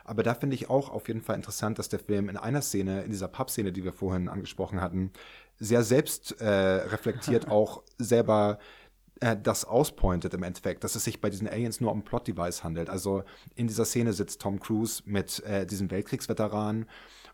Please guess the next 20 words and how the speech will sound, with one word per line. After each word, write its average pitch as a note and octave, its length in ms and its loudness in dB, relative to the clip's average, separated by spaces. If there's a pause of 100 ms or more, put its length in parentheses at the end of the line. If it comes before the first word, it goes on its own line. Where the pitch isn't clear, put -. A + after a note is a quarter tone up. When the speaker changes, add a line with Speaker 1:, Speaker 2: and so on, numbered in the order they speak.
Speaker 1:
und G2+ 440 -2
diese G2+ 160 -4
Weltkriegsveteranen G2+ 880 0
beraten F#2 400 0
sich, F2+ 360 -4
was - 220 -2
wollen G#2 160 2
die F2+ 120 -2
Aliens F2 200 -4
hier? E2 200 -4
Wollen F#2+ 120 -2
sie F#2 80 -4
unsere F#2+ 180 -4
Mineralien? G2 720 0
Wollen F#2+ 140 -2
sie G2 120 -4
den F2+ 120 -2
Planeten? G2 560 0
Wollen F2+ 140 0
sie, F2+ 280 -2